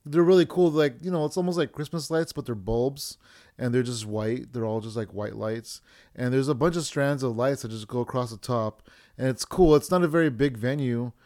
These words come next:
um, but it's nice. It's really nice. The ring looked patriotic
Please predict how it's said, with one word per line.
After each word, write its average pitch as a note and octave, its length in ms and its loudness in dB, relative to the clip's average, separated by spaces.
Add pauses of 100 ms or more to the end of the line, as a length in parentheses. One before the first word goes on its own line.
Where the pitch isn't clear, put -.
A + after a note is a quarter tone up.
(360)
um, A2+ 800 -6
but C#3 240 2
it's C3+ 140 -4
nice. C3+ 440 -2
It's A2 140 -14
really C#3 180 2
nice. C3+ 260 -2
The C#3 140 0
ring C#3+ 440 0 (380)
looked C#3+ 260 0
patriotic D#3+ 760 4